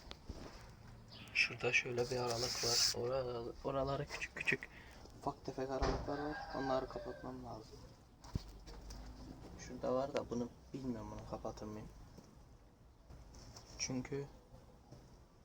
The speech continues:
civcivler zaten oradan gidemez. Kurt tavuk da civcivler burada olduğu için gitmez.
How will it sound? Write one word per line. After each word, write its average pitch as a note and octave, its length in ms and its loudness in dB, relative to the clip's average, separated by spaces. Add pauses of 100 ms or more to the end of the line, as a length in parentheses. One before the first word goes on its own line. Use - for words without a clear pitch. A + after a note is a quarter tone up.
(1120)
civcivler C3 400 4
zaten C3+ 280 0
oradan C3+ 260 0
gidemez. B2+ 440 -2
Kurt - 200 -2
tavuk B2+ 260 0
da B2 60 0
civcivler C3 440 -4
burada B2+ 200 -2
olduğu B2 140 -2
için B2+ 260 0
gitmez. C3 300 -4